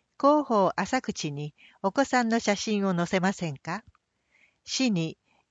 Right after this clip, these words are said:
住民票がある令和五年五月生まれのお子さんの写真を三月末までに電子申請または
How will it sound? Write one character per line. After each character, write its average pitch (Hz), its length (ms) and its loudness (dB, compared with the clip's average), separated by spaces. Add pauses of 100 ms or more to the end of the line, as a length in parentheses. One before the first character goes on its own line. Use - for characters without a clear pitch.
住 262 280 0
民 247 220 0
票 220 300 2
が 202 200 0
あ 196 80 -2
る 143 240 -8 (260)
令 254 280 4
和 170 180 4
五 147 140 -2
年 156 300 -2 (280)
五 196 120 4
月 269 280 -2
生 269 140 0
ま 220 120 2
れ 175 140 0
の 135 180 -2
お 139 60 -2
子 202 160 -2
さ 202 160 0
ん 180 80 -2
の 180 100 0
写 165 160 -2
真 156 320 -4
を 147 220 -4 (420)
三 254 320 0
月 180 260 -2 (160)
末 226 120 -4
ま 185 160 0
で 143 120 -6
に 135 220 -12 (380)
電 233 220 0
子 - 180 -4
申 233 240 0
請 139 360 -4 (160)
ま 180 160 -2
た 240 200 2
は 151 200 2